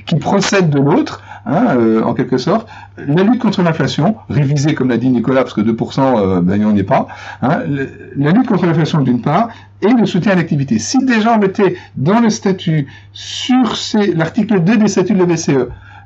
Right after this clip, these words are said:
et, et, et sur ce point-là, ça serait déjà, euh, ça serait déjà un point concret et technique. Nicolas, tu,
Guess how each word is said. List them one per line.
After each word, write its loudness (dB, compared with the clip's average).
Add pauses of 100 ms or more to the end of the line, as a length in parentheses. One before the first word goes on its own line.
(160)
et, -2
et, 0
et 0
sur -4
ce 0
point-là, 2
ça -4
serait 0
déjà, 2
euh, 0
ça -2
serait -2
déjà 0
un 0
point 0
concret 0
et 0
technique. -2
Nicolas, 2
tu, -2